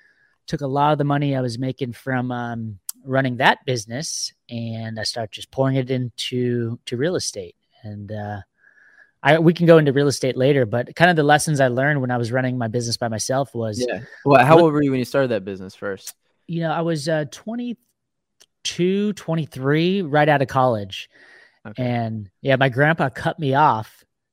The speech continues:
Speaker 1: because, uh, you know, I was like, "f-, I, dude, no one knows this." But I like saying, I like telling people stuff about me that they don't know
Speaker 2: Yeah.
Speaker 1: 'cause it's interesting. So I think it took me, like, six years to graduate S D S U.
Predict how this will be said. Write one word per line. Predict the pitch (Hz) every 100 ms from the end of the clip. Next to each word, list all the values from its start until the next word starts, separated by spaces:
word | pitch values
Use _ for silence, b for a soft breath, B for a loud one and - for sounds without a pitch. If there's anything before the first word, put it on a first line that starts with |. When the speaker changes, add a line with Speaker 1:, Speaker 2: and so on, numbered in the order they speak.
| _
Speaker 1:
because, | 135 120 139 135 107
uh, | 131 123 123 117 117 - -
you | 147
know, | 135
I | 151
was | 139
like, | 139 113
"f-, | - -
I, | 160 - _ -
dude, | 147
no | 131
one | 165
knows | 131 151
this." | 107 92 - 107 - -
But | 135
I |
like | 147 147
saying, | - - -
I | 151
like | 170 - _ _ _
telling | - 135 127
people | 123 113
stuff | - 117 113
about | 113
me | 110
that | 110 113 120
they | 120
don't | 113 107
know | 104
Speaker 2:
Yeah. | 113 87
Speaker 1:
'cause | - 113
it's | -
interesting. | 110 117 117 101 B B B
So | - 160 147 120 b b b b _ _ _ _ -
I | -
think | - 202 240
it | 185
took | 196 196
me, | 190
like, | 135 -
six | - - 175 -
years | 147 156 151
to | - 117
graduate | 123 120 120 110
S | 107 -
D | 120
S | 104 -
U. | 107